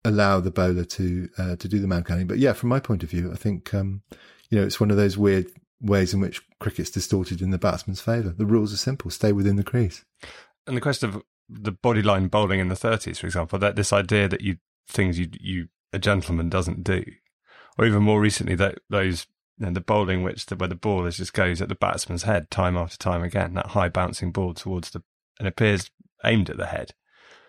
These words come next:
Speaker 2: which is within the rules and within the ethos.
Speaker 1: Well, they're, you're allowed a fi-, a finite number. They do step in. I mean, the thing about the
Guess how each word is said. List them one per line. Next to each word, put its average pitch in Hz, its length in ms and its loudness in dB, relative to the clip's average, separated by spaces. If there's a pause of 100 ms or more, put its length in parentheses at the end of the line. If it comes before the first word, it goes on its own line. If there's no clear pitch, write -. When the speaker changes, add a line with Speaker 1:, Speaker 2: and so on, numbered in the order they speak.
(220)
Speaker 2:
which 117 240 0
is 98 140 4
within 98 240 2
the 95 80 0
rules 98 520 -2 (300)
and 104 180 2
within 104 240 2
the 107 80 4
ethos. 117 480 -4 (840)
Speaker 1:
Well, 123 100 2
they're, 135 220 4
you're 135 160 4
allowed 135 240 2
a 117 40 -4
fi-, - 260 -2 (200)
a 117 60 0
finite 113 380 2
number. 113 300 2
They 101 140 0
do 107 120 0
step 107 280 -2
in. 117 60 2
I 110 40 4
mean, 117 180 4
the 120 100 2
thing 147 200 0
about 120 320 0
the 92 200 -6